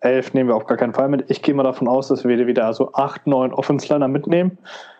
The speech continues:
Und was ich mir halt richtig gut vorstellen kann, ist, dass sie James Hurst noch traden, beziehungsweise entlassen werden.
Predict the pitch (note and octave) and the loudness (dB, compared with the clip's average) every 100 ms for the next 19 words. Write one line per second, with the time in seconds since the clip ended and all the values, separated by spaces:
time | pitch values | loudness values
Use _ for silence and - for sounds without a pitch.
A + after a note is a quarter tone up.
0 | _ _ _ _ - C#3+ C#3 C3+ B2+ - | _ _ _ _ -2 0 2 0 -2 -2
1 | A#2+ - D3 D#3+ C#3 C3+ C3+ C#3+ - - | -2 -2 0 0 2 0 0 -2 -4 -10
2 | C3+ B2+ - - C#3+ - C3+ C3 B2+ C3 | -2 -2 0 0 0 0 -2 0 -2 -2
3 | C3 B2+ - _ _ _ _ _ - C3 | -2 -4 -8 _ _ _ _ _ 0 0
4 | - B2+ A#2 A#2 - A#2+ A#2+ A2+ - A#2+ | 0 -2 0 0 2 0 0 -4 0 2
5 | A2+ - - _ _ _ _ - A#2+ B2 | 0 -6 -16 _ _ _ _ -6 -2 -2
6 | - - B2 A2 G2+ G2 _ - A2+ - | -6 -2 0 0 -2 -6 _ -6 -4 0
7 | B2+ A#2 A#2+ G#2+ G#2+ G#2+ G#2+ - _ _ | 0 0 0 0 2 2 0 -6 _ _
8 | - A#2 A2+ G#2 A2+ G#2 G2 G2+ | -4 0 0 0 0 0 0 -4